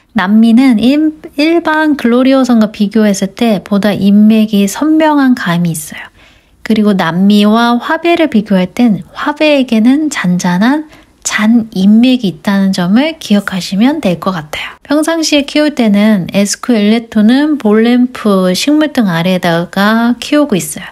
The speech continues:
날이 좋을 때는 이제 베란다에 두었더니 잎이 흐물흐물해지더라고요. 그래서 얘는 이제 실내에서 은은한 식물등 아래에다가, 어, 이렇게 키웠더니 잘 자라더라고요.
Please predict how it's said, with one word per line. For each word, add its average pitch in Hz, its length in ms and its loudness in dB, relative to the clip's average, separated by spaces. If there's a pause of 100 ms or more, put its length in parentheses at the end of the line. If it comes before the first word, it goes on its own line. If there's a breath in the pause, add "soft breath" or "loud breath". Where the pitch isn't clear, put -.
(500 soft breath)
날이 214 360 0
좋을 202 280 0
때는 202 520 0
이제 165 180 -6
베란다에 214 680 0
두었더니 190 880 -2 (480 loud breath)
잎이 220 340 0
흐물흐물해지더라고요. 220 1600 0
그래서 220 580 0 (440 loud breath)
얘는 208 500 2
이제 185 200 -2
실내에서 247 580 0
은은한 233 540 4
식물등 220 520 0
아래에다가, 170 840 -2 (520 soft breath)
어, 160 280 -2
이렇게 147 260 -6
키웠더니 254 800 0
잘 180 380 -4
자라더라고요. - 680 -6